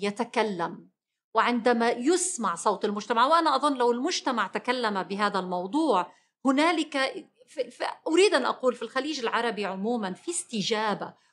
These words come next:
هنالك حديث بين ال-، ال-، ال-، الشعب أو المجتمع عمومًا وبين أصحاب القرار، هنالك أخذ ورد، هنالك هذا الحديث. فأنا أظن أن هذا حديث يحتاج إلى أن يفتح، ونحتاج إلى،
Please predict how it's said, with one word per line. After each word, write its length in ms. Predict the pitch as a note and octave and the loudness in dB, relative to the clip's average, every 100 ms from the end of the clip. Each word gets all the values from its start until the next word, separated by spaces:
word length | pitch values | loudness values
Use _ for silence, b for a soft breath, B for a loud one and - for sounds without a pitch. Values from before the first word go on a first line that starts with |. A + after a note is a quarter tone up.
| - | -2
هنالك 460 | C4+ D4 F4+ E4+ A#3 | 0 2 0 0 -2
حديث 580 | - G#3+ F#3 A#3+ G#3 - | -2 -4 -4 -6 -6 -4
بين 300 | G#3+ A3 G#3+ | -4 -2 -2
ال-، 500 | G#3+ - G3+ G3+ A3 | -2 -4 -10 -6 -6
ال-، 360 | G#3 G3 - | -4 -6 -8
ال-، 320 | G3+ F#3+ F#3+ G#3 | -8 -6 -10 -6
الشعب 580 | A3 - - D#4 D4 A3+ A3 b b b - | 0 2 4 6 6 2 -4 b b b 0
أو 140 | F#3+ | 2
المجتمع 760 | F#3+ G#3+ D4 - B3+ A3+ G3 E3+ | 2 4 4 2 0 2 0 0
عمومًا 520 | F#3 A#3 B3 A3+ A3+ - b - | 0 2 2 2 0 -6 b 2
وبين 380 | B3 E4+ F#4 | 4 4 2
أصحاب 480 | C#4+ - - B3+ A3+ | 0 -2 -2 0 0
القرار، 540 | G#3 - G3+ F3 D#3 - _ _ C#4+ | -2 -2 0 0 -4 -12 _ _ 2
هنالك 500 | D4 E4+ G4 D#4 C#4 | 4 4 2 0 0
أخذ 340 | D4 - G3+ | -2 -4 -6
ورد، 360 | F#3 F3 D#3 - | -4 -4 -6 -4
هنالك 440 | A3 B3 D#4+ E4+ A#3+ | 0 4 4 2 2
هذا 280 | A3 G#3+ | 2 0
الحديث. 480 | F#3+ - F3+ F3+ E3 _ _ _ - | -2 -6 -8 -10 -20 _ _ _ 0
فأنا 300 | - G4 E4+ | 2 4 4
أظن 220 | F4+ E4+ | 2 0
أن 140 | C4 | -2
هذا 240 | A#3 C#4 D4+ | 0 -2 -2
حديث 460 | - A3 C4+ B3 | -2 -4 -6 -6
يحتاج 680 | A3 G#3+ - - F4 D#4 - - | -4 -4 -2 2 4 4 0 -4
إلى 140 | G#3 | -4
أن 220 | - G#3 | -4 -4
يفتح، 580 | F#3 F3 - - - - b b _ | -4 -6 -10 -10 -10 -12 b b _
ونحتاج 1080 | C4 C#4 B3 C4 - - - D4+ E4 D#4+ - | 2 2 2 0 0 -6 0 4 6 4 2
إلى، 500 | C#4+ C4 B3+ C4 | 0 0 2 0